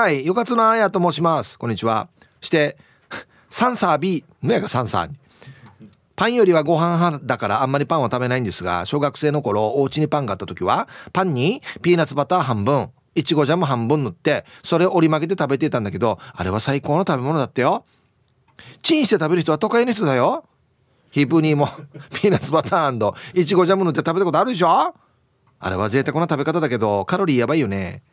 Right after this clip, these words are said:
では、最後まで聞いてます。はい。ぬがあや、いた、いたみ、チンねんばい。<laughs> チンして食べる人、都会の人だよね。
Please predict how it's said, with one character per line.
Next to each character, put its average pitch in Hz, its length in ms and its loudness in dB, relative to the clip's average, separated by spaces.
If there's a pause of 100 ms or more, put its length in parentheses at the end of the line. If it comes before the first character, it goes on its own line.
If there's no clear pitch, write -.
(200)
で 123 60 0
は、 120 120 2
最 160 140 0
後 143 60 -2
ま 127 40 0
で 120 80 -4
聞 180 80 0
い 190 40 -2
て 208 60 0
ま 214 320 2
す。 - 180 -10 (1160)
は - 140 -16
い。 - 80 -18 (1400)
ぬ 104 100 -2
が 123 220 0
あ 135 80 0
や、 107 200 -2
い 143 80 -10
た、 135 320 -2
い 127 40 -8 (120)
た 151 180 0
み、 107 120 -4
チ - 220 -2
ン 143 100 2
ね 123 140 2
ん 139 100 0
ば 85 160 -2
い。 - 120 -14 (180)
<laughs> - 1900 -16
チ - 200 -2
ン 240 180 2
し - 60 0
て 190 80 2
食 123 220 0
べ 147 80 0
る 127 80 0
人、 117 100 -4
都 151 140 -4
会 151 180 2
の 156 80 2
人 131 180 -2
だ 92 80 -2
よ 85 160 -2
ね。 87 160 -4